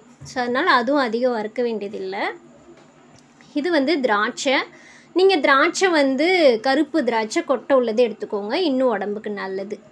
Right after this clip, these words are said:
அதுக்கப்புறம் dates. Dates எப்படி கொடுத்தாலும் குட்டி சாப்பிட மாட்டாங்கல்ல, இப்படி கொடுங்க, கண்டிப்பா சாப்பிடுவாங்க.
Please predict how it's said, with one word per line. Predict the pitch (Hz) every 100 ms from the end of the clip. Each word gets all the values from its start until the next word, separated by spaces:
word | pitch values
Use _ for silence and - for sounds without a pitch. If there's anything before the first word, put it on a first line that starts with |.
| _ - - - - - - - _ _ _ -
அதுக்கப்புறம் | 277 381 320 - 302 226
dates. | 233 226 - - 226
Dates | 302 381 - 269
எப்படி | 254 349
கொடுத்தாலும் | 339 294 302 294 311 339
குட்டி | 320 285
சாப்பிட | 269 269 240 254
மாட்டாங்கல்ல, | 247 233 226 220 220 294 403
இப்படி | 233 247 233
கொடுங்க, | 233 254 233
கண்டிப்பா | 214 220 240 247
சாப்பிடுவாங்க. | 247 202 202 190 190